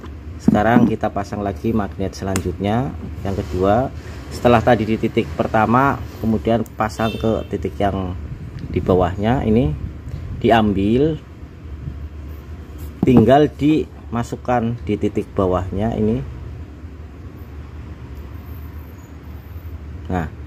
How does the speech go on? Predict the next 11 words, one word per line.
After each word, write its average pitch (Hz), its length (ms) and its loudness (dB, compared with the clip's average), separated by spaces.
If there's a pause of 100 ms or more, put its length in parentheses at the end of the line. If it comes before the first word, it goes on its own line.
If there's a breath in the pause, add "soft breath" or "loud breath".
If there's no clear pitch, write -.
(800)
ini - 160 0
sudah 104 160 0
terpasang. 85 560 -4 (640 loud breath)
Jadi 113 160 6
pemasangannya 123 1040 2 (1800)
tinggal 107 300 6
dipasang 92 480 0
di 82 100 -2
sini, 87 380 0 (160)
nanti 95 240 -2
diambil, 104 600 2